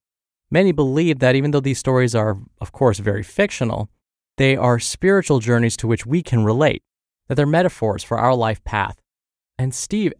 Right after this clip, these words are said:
echoed that perfectly in this post. I was talking with someone the other day, and somehow this quote came to my mind. This person was telling me about their fears and how they were nervous pursuing this new avenue in their life.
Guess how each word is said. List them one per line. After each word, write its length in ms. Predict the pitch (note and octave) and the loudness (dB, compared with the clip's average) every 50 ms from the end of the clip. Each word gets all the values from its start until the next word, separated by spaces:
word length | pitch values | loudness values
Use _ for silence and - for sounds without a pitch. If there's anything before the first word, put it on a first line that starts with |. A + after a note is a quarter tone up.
| - | -4
echoed 320 | D3+ F#3 - - E3 C3+ A#2+ | -4 -2 2 2 0 2 2
that 220 | B2 A#2+ - - | 0 0 -2 -4
perfectly 520 | - - F#3 F#3 - - C3 - B2 A#2+ A2+ | -6 -2 -2 -2 -2 -2 -6 -4 -2 -2 0
in 80 | A2 | 0
this 140 | A2 G#2 - | -2 -2 -4
post. 440 | - E3+ D3+ A2 - - - - _ _ _ _ _ _ _ _ _ _ _ _ | 0 0 0 0 0 -4 -10 -12 _ _ _ _ _ _ _ _ _ _ _ _
I 80 | - - | -2 -2
was 100 | C#3 - | -2 0
talking 260 | - G3+ A3 G#3+ E3+ | 2 0 2 2 0
with 100 | B2+ A#2 | 0 0
someone 280 | - C#3 C3 C3 B2 A2+ | 2 2 2 4 4 4
the 100 | A2+ A2+ | 4 4
other 160 | G#2+ G#2+ G#2 | 4 2 2
day, 380 | G2 A2 G#2 G2+ G#2 G#2 G2+ - _ - | 2 2 0 2 0 0 -2 -6 _ -6
and 320 | - A2 G#2+ G#2+ G#2+ G#2+ - | -4 -2 0 0 0 -2 -2
somehow 380 | - D3 D3 C#3 C#3+ C3+ B2+ | -2 -2 -2 0 2 2 2
this 220 | A#2 A#2+ A#2+ - - | 2 0 -2 -4 -6
quote 460 | - _ - - C3+ B2+ A2 - - | -12 _ -4 2 2 2 2 2 -4
came 260 | - - A2 A2 G#2+ | -6 -2 -2 0 0
to 80 | G2 G#2+ | 0 2
my 140 | G#2 G2 G2 | 2 2 2
mind. 380 | G2 G2 G2+ G2+ G2 F#2+ F#2+ _ _ _ _ _ _ _ _ _ - | 2 2 2 2 0 -2 -4 _ _ _ _ _ _ _ _ _ -10
This 120 | - B2 - | -10 -8 0
person 380 | - F3+ E3+ - - D#3+ C#3 | 2 2 2 2 0 0 0
was 120 | C3 C3 - | 0 -2 -2
telling 300 | - D3+ D3 D#3 D#3 D3 | -2 0 0 0 0 0
me 80 | C#3 | 0
about 220 | C3 A#2+ A#2 A#2 - | 0 2 0 0 2
their 140 | A#2+ A2+ | -2 -4
fears 360 | - - - G2+ G2+ G#2+ G2+ A2+ | -4 -4 -4 -4 -2 -2 -2 -2
and 120 | G#2+ G#2+ | -2 -2
how 160 | A2 G#2+ A2 | 0 -2 0
they 120 | G#2+ A2+ A2 | 2 2 2
were 120 | G#2+ A2 | 2 2
nervous 420 | A2 A#2 C3+ C#3+ B2 A#2 A2+ - | 2 2 2 2 2 0 -2 -4
pursuing 680 | - - A2+ - - - - D3 D3 C3 A#2+ A2+ A#2 G#2+ _ _ _ _ _ _ - | -2 -6 -4 -4 -4 -2 0 2 2 4 4 2 2 0 _ _ _ _ _ _ -4
this 220 | B2 A2 - - _ _ - | -4 -4 -4 -8 _ _ -2
new 260 | A#2+ B2+ D3 D#3 - | 0 0 2 0 0
avenue 520 | - A2 A#2+ B2+ B2 A2+ A2 A2 G2+ F#2+ | 0 0 2 2 2 0 0 0 2 0
in 100 | F#2 F#2+ | 0 0
their 140 | F#2+ F#2+ F#2+ | 0 -2 -2
life. 360 | F#2+ G2 F#2+ G2 - - - | -2 -2 -4 -4 -6 -8 -16